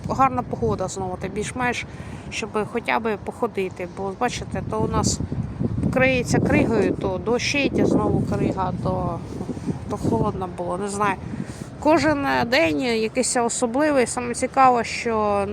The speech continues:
не весь час в такому захмаренні Дніпро. Е, зранку сонечко, сонечко намагається вийти, але його не пускають у такі якісь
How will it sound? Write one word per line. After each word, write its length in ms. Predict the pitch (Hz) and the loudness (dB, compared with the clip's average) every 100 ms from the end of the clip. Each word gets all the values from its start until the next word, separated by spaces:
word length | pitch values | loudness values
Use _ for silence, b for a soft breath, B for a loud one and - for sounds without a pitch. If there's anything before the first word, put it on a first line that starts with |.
| 226 | 0
не 280 | 247 233 220 - B B B B B - | 2 2 0 -6 B B B B B 0
весь 120 | 247 | 2
час 300 | 339 320 - | 4 2 2
в 40 | |
такому 320 | 269 262 262 254 | -4 -4 -2 0
захмаренні 720 | 269 269 269 254 220 214 202 | -2 0 2 2 0 -4 -4
Дніпро. 520 | 220 208 277 311 302 - - - - - - - B B B - | -4 0 2 2 2 0 -2 -4 -12 -16 -16 -18 B B B -2
Е, 280 | 214 220 214 | 2 4 4
зранку 380 | 247 320 302 285 | 4 4 2 0
сонечко, 680 | - 320 285 247 - - 262 240 214 | 2 2 0 0 0 2 4 2 0
сонечко 460 | - 311 277 - 269 | 0 0 0 -2 0
намагається 520 | 254 247 262 247 240 | 0 4 4 4 0
вийти, 440 | 247 330 330 277 254 - B B B B B - - | 4 6 4 0 -6 -6 B B B B B -10 -2
але 200 | - 285 | 4 6
його 180 | 311 302 | 6 4
не 100 | - | 4
пускають 460 | - 240 - 277 254 | 2 0 0 0 0
у 60 | |
такі 260 | - 220 240 | -4 -6 -2
якісь 400 | 240 220 220 | -2 -2 -4